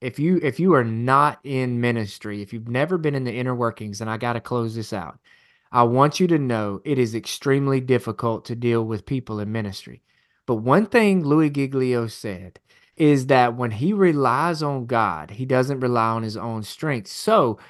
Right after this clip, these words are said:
he quits a thousand times a day. He quits before he goes to bed.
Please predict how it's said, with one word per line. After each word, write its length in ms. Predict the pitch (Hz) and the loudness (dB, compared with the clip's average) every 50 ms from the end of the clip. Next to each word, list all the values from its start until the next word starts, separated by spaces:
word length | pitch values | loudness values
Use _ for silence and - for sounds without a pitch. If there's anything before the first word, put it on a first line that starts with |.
| - _ _ _ | -20 _ _ _
he 180 | - 180 202 196 | 2 2 2 2
quits 640 | 190 - - 214 208 180 120 - - - - - - _ _ _ - | 0 -2 4 4 6 6 4 2 -6 -12 -16 -16 -16 _ _ _ -6
a 100 | 151 123 | -6 -6
thousand 640 | - - 180 156 156 170 175 165 151 165 156 147 | 0 2 4 4 6 4 4 2 2 0 0 0
times 380 | 143 147 147 147 147 143 135 143 | 2 2 4 4 2 2 0 -2
a 60 | 135 | 0
day. 360 | 139 151 147 143 131 113 - _ _ _ _ _ _ _ | 2 2 2 2 0 -2 -6 _ _ _ _ _ _ _
He 140 | - 185 185 | 4 4 4
quits 540 | 185 - - 190 202 214 196 - - - - _ _ _ - 170 | 4 4 6 8 8 6 4 0 -10 -16 -18 _ _ _ -2 2
before 380 | 156 151 139 - 175 185 190 | 2 2 4 6 6 8 8
he 120 | 160 180 185 | 8 6 6
goes 340 | 170 190 180 170 160 147 127 | 6 6 6 6 4 2 0
to 80 | 131 | -4
bed. 520 | 117 110 123 127 143 185 220 262 302 285 | -4 0 2 4 6 6 6 4 2 0